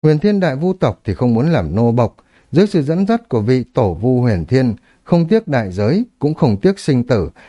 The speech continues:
giao chiến cùng với vị thần đó và những thần linh đi theo. Trận chiến này làm thiên hạ hạ xuống mây máu, đại vực sụp đổ. Huyền Thiên Đại Vu thân là bằng hữu sinh tử với Huyền U Cổ Hoàng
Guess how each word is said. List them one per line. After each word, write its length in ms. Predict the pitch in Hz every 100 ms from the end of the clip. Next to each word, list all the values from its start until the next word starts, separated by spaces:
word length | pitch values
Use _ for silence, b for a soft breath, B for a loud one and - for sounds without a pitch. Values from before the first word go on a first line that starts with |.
| B
giao 200 | - 190
chiến 300 | 190 156 202
cùng 240 | 233 131 123
với 80 |
vị 200 | 170 143 101
thần 240 | 110 87
đó 260 | 80 101 185
và 80 | 143
những 200 | 95 165
thần 200 | 170 98
linh 280 | 80 113 113
đi 140 | 120
theo. 340 | 117 123 127 98 - _ _ _ _ _ _ _ _ _ _ _ -
Trận 180 | 147
chiến 220 | 139 170 208
này 160 | 156
làm 200 | 120 120
thiên 240 | - 196 180
hạ 260 | 143 104 - _ _
hạ 240 | - 120 -
xuống 320 | - 104 151
mây 160 | 131 104
máu, 320 | 95 113 233 B B -
đại 180 | 131 107
vực 200 | 117 -
sụp 320 | - 123 -
đổ. 300 | 120 87 71 b b b -
Huyền 160 | 156
Thiên 220 | 151 208 190
Đại 180 | 139
Vu 340 | 120 180 196 185 -
thân 180 | 160
là 100 | 135
bằng 220 | 98 95 80
hữu 180 | 113
sinh 300 | 165 160 131
tử 220 | 120 107 73
với 120 | 131
Huyền 240 | 147 110 80
U 280 | 120 127 117
Cổ 180 | 98 78
Hoàng 320 | 104 104